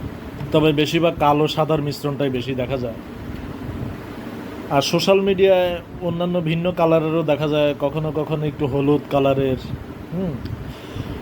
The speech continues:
এই, উম, দেখা যায়। তবে বেশিরভাগই সাদা এবং কালো রঙের মিশ্রণে হয়। আবার কোনোটা একবারে পুরা সাদা থাকে, আবার কোনোটা একেবারে পুরা কালো থাকে।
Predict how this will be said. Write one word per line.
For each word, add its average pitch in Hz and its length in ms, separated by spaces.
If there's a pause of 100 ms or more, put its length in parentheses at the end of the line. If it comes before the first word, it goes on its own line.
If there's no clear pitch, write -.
(200)
এই, 165 400
উম, 147 380 (300)
দেখা 143 200
যায়। 120 200 (480)
তবে 165 220
বেশিরভাগই 180 640
সাদা 160 360
এবং 143 260
কালো 139 240
রঙের 127 320 (160)
মিশ্রণে 135 540
হয়। 120 200 (2000)
আবার 151 260
কোনোটা 160 300
একবারে 156 360
পুরা 147 320
সাদা 143 320
থাকে, 131 420 (180)
আবার 139 300
কোনোটা 139 320
একেবারে 135 420
পুরা 135 260
কালো 131 300
থাকে। 123 320